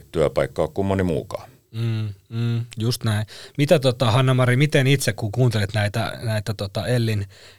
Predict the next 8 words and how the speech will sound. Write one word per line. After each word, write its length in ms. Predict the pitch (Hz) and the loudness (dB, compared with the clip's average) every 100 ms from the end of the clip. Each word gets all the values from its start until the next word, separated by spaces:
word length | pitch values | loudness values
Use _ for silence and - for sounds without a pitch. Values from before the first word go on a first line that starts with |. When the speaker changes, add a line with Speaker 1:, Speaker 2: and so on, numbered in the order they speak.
| - | 0
Speaker 2:
Ellin 320 | 127 117 110 | 2 4 4
ranskalaisia 720 | 117 123 - 117 107 110 113 | 4 4 2 0 0 2 2
viivoja, 640 | 117 117 104 101 101 85 67 64 64 71 104 117 | 4 2 2 0 0 -2 -8 -14 -18 -16 -12 -8
sykähdyttävää 800 | - 160 147 113 104 - 117 117 | 0 2 2 2 -2 -8 -6 -2
raportointia 760 | 135 131 - - 107 95 98 | -2 -2 -6 -6 -8 -6 -6
sykähdyttävistä 640 | - 147 113 - 110 - 120 | -4 0 0 -2 -6 -4 0
juhlista, 380 | 131 107 - | 2 0 0
niin, 180 | 107 107 | 2 2